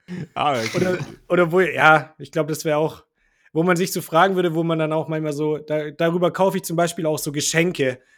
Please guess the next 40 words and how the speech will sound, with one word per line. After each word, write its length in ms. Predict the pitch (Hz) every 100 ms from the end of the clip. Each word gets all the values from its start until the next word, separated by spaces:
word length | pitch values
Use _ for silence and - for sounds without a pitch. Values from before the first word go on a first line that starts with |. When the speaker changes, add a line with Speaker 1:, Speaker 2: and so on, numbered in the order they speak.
| _
Speaker 2:
was 120 | - 147
so 100 | 151
gar 200 | 170 180
nichts 200 | 175 -
mit 100 | 156
meinen 240 | 160 165
Interessen 400 | 160 139 143 139
dann 140 | 143 135
zu 100 | 139
tun 300 | 147 143 139
hat, 140 | 147
wo 60 | 143
man 100 | 143
sich 160 | 139 123
dann 100 | 120
so 80 |
Speaker 1:
Mhm, 40 | 123
Speaker 2:
fragt, 200 | 123 113
Speaker 1:
mhm. 80 | 123
Speaker 2:
"Ah 80 |
ja, 160 | 139 117 113
warum 200 | 117 120
hast 200 | - -
du 80 | 135
jetzt 200 | 139 -
hier 260 | 120 110 -
Speaker 1:
Ah 160 | 104 110
ja, 80 |
Speaker 2:
eine 80 | 104
Speaker 1:
Druckerzubehör 540 | 117 123 131 139 147 117
Speaker 2:
schöne 20 | 117
Krone?" 80 |
Speaker 1:
vierundzwanzig. 840 | 107 117 107 - 107 123 - 95 -
Hm, 380 | 113 147 104 101
komisch. 300 | 151 113 -
Speaker 2:
Ja, 60 |
zum 140 | - 165
Beispiel. 580 | 170 - - 160 - -
<laughs> 60 | _ _ _ _ _ 139
Ja. 320 | 139 131